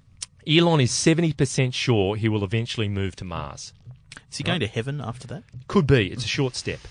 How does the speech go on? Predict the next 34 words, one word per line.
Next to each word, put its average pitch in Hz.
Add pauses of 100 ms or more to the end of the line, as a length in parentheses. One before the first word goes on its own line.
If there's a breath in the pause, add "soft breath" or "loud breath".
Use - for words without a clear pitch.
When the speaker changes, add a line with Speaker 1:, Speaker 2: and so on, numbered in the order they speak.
(140)
Speaker 2:
Okay. 151
Speaker 1:
So, 139 (120)
in 151
an 147
interview 135
with 113 (100)
Axios, 120
which -
is 104
a 110
news 123
channel 104
on 101
H -
B 101
O 190 (240)
in 104
the 101
U 98
S, 175 (460 soft breath)
uh, 107
this 131
week, 123
he 117
said 117
a 104
lot 143
of 220
things, 92
but 117
arguably 120
the 104
biggest 147
news 92